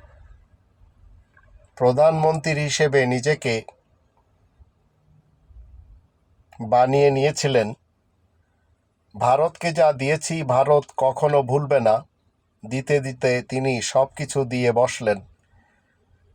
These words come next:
সর্বশেষ বাকি ছিল ওনার নিজের বডিটি,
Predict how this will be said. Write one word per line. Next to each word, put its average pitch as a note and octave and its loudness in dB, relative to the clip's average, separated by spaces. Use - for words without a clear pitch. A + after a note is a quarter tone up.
সর্বশেষ D3+ 0
বাকি C#3 0
ছিল D#3 -2
ওনার C#3 2
নিজের C3+ 0
বডিটি, B2+ -2